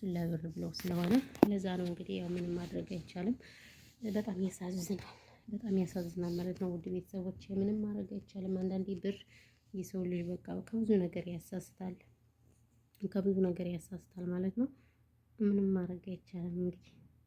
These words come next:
መግማት መግማማት ብለዋል። እማማ ዝናሽዬ ይግማሙ፣ እዛውም ይግማሙ ትላላችሁ። እና ይሄ ነው ማለት ነው ውድ ቤተሰቦች። በተረፈ እንግዲህ በዓልን የምታከብሩ ሰዎች መልካም በዓል ብያለሁኝ ማለት ነው።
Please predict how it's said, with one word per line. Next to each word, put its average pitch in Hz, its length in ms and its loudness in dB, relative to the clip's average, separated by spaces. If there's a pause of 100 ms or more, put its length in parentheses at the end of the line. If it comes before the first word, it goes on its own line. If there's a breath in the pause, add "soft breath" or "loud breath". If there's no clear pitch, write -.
(540)
መግማት 185 380 -2 (100)
መግማማት 180 520 0
ብለዋል። 180 360 -2
እማማ 180 340 2
ዝናሽዬ 180 520 0
ይግማሙ፣ 180 480 -2
እዛውም 196 320 4 (640)
ይግማሙ 180 440 0
ትላላችሁ። 175 600 -6 (760 loud breath)
እና 214 220 6
ይሄ 202 220 4
ነው 190 120 6
ማለት 185 300 2
ነው 196 120 2
ውድ 190 220 0
ቤተሰቦች። 202 520 0
በተረፈ 196 420 2
እንግዲህ 196 260 0
በዓልን 196 340 0
የምታከብሩ 190 640 -4
ሰዎች 202 320 -4
መልካም 185 540 -4
በዓል 202 300 2
ብያለሁኝ 190 560 0
ማለት 190 340 2
ነው። 220 140 2